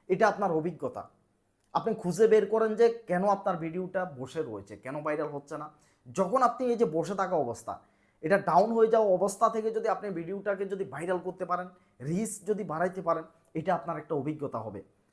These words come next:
কারো যদি আইডি যদি বসে থাকে, ভিডিও ভাইরাল না হয়, আপনি আপনার এই অভিজ্ঞতাটা দিয়ে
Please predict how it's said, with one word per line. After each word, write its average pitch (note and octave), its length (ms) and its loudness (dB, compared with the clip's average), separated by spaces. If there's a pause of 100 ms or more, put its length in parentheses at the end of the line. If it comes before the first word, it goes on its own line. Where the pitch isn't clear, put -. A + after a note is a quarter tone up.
(140)
কারো E3+ 180 0
যদি F3 240 -2
আইডি D#3 220 0
যদি E3 200 -6
বসে B2 300 -6
থাকে, D#3 240 -6
ভিডিও C#3 240 -6
ভাইরাল C#3 340 -4
না D#3 120 -4
হয়, G3 180 -2 (240)
আপনি E3+ 280 -2
আপনার G3 220 0 (100)
এই E3+ 200 0
অভিজ্ঞতাটা E3 640 -2
দিয়ে B2 260 -10